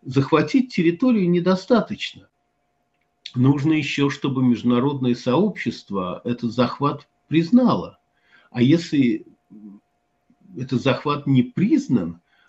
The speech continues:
он на самом деле становится достаточно проблематичным. Посмотрите на израильско-, э, палестинский конфликт. Израиль с военной точки зрения выигрывает все войны.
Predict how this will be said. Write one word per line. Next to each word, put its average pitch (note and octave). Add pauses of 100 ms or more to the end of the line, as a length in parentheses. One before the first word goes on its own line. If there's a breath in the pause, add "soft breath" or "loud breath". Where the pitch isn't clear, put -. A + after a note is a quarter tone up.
(120)
он B3
на B3
самом A#3+
деле A#3
становится G#3
достаточно F#3
проблематичным. F3+ (160)
Посмотрите C#3
на D3 (400 soft breath)
израильско-, C#3
э, B2
палестинский C#3
конфликт. F#3 (500 soft breath)
Израиль F3
с -
военной E3
точки E3+
зрения F3
выигрывает D3+
все -
войны. C#3+